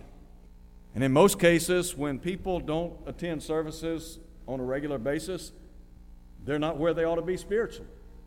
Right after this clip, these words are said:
So our goal is to try to encourage, exhort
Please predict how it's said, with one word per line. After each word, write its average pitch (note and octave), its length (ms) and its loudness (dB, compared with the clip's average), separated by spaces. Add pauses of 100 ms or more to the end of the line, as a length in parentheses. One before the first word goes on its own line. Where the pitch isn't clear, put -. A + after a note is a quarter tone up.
(500)
So E3 220 2
our G3 220 8
goal E3+ 520 10 (180)
is D#3 160 6
to D#3 100 0
try D#3+ 300 4
to E3 200 4
encourage, C#3+ 1000 2 (880)
exhort C#3 840 2